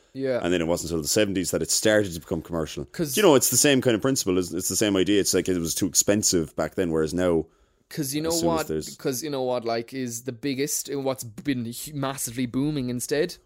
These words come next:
Speaker 2: What?
Speaker 1: Mobile games.
Speaker 2: Yeah, they genuinely. I nearly
Speaker 1: Way
Speaker 2: couldn't
Speaker 1: bigger.
Speaker 2: believe that.
Speaker 1: Mobile
Speaker 2: Like,
Speaker 1: games are bigger than any games console in the world.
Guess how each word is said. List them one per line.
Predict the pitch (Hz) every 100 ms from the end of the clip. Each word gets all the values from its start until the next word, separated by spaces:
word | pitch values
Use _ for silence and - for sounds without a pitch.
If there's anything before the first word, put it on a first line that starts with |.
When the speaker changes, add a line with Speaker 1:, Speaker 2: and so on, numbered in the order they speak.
| -
Speaker 2:
What? | 65 - _
Speaker 1:
Mobile | 113 135 120 107
games. | 98 92 87 - _ _ _
Speaker 2:
Yeah, | 90 127 160
they | 127 156 - -
genuinely. | 143 175 196 156 113 175 226 _ _ _ -
I | 180
nearly | 233 285 233
Speaker 1:
Way | 190
Speaker 2:
couldn't | 170 135
Speaker 1:
bigger. | 131
Speaker 2:
believe | 131 110
that. | 120 92 -
Speaker 1:
Mobile | 143 226 233 240
Speaker 2:
Like, |
Speaker 1:
games | 190 214 156
are | 147
bigger | 127 175 147 123
than | 113 131 -
any | 160 151
games | 143 139 131
console | 131 123 - 120
in |
the | 113
world. | 113 107 92